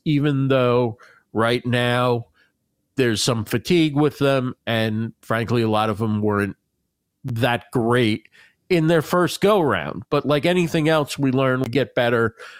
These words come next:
Uh, I think you're gonna see better virtual events coming back, whether it's in the next six months or the next couple of years. That's a, a future opportunity for monetizing.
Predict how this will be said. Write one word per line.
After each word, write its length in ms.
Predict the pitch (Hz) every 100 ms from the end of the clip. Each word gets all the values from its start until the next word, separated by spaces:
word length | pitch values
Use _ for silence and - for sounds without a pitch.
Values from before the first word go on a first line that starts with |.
| - -
Uh, 380 | 135 120 110 110
I 120 | 127 113
think 260 | 135 117
you're 80 | 127
gonna 160 | 113 104
see 200 | - 113
better 340 | 110 107 107
virtual 520 | 90 104 101 127 104
events 460 | 98 101 101 95 - - - -
coming 320 | 110 110 101
back, 440 | 104 98 95 - - _
whether 320 | - 110 101 104
it's 160 | 95
in 100 | 117
the 80 | 101
next 280 | 101 107 -
six 260 | 120 -
months 440 | 143 156 156 131 -
or 80 | 110
the 120 | 95
next 220 | 104 -
couple 360 | - 127 120 117
of 60 |
years. 640 | 110 127 143 143 127 - - - - _ -
That's 300 | 131 - 160
a, 200 | 127 127
a 120 | -
future 440 | 107 143 127 - 113
opportunity 560 | 104 110 - 110 104
for 120 | 95 110
monetizing. 720 | 113 113 110 95 60 -